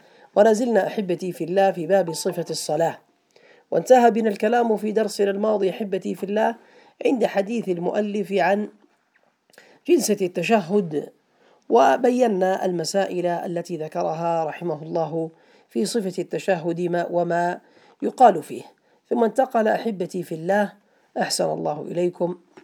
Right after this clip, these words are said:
إلى ما بعد جلسة الت-، التشهد أو التشهد الأوسط، فقال رحمه الله: "ثم ينهض في مغرب ورباعية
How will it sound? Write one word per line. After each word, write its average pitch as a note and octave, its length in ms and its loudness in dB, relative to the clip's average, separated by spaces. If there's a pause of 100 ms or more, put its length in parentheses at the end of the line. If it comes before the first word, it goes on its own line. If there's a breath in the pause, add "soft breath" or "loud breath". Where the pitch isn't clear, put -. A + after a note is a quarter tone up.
(1500 loud breath)
إلى B3 440 8
ما A3 220 2
بعد G3+ 600 2
جلسة F#3+ 420 -4
الت-، F3+ 560 -2 (160)
التشهد E3+ 840 -6
أو G3+ 240 4 (420 soft breath)
التشهد F3 600 0
الأوسط، - 480 -6 (380 soft breath)
فقال A3+ 500 6
رحمه E3 380 0
الله: F3 240 0
"ثم F3+ 240 -2
ينهض G3+ 580 2
في F#3+ 220 -2
مغرب F3+ 800 0
ورباعية E3+ 880 -2